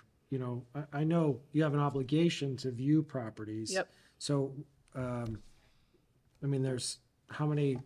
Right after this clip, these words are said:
Speaker 1: residential properties in Shrewsbury? So how do you keep up with that?
Speaker 2: Uh, it keeps us really busy. So I think you said at the beginning, I've got a staff of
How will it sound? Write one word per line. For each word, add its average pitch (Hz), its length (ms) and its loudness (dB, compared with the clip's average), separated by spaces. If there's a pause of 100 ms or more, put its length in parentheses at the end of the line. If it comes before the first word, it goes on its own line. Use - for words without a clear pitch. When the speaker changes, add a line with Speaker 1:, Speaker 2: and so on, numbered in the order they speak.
(120)
Speaker 1:
residential 143 480 2
properties 135 540 0
in 131 160 -2
Shrewsbury? 139 500 -2
So 135 140 -2
how 120 100 -4
do 135 80 -2
you 127 60 -2
keep 127 240 -4
up 123 140 -8
with 110 100 -10
that? 95 260 -16 (1120)
Speaker 2:
Uh, 190 200 10
it 190 240 2
keeps - 260 -2
us 185 160 0
really 196 160 4
busy. 196 340 4
So 156 300 6
I 151 100 10
think 175 220 6
you 175 80 6
said 175 220 10
at 170 100 6
the 156 300 6
beginning, 170 500 2
I've 160 180 0
got 156 160 4
a 151 60 4
staff 165 480 0
of 151 300 -4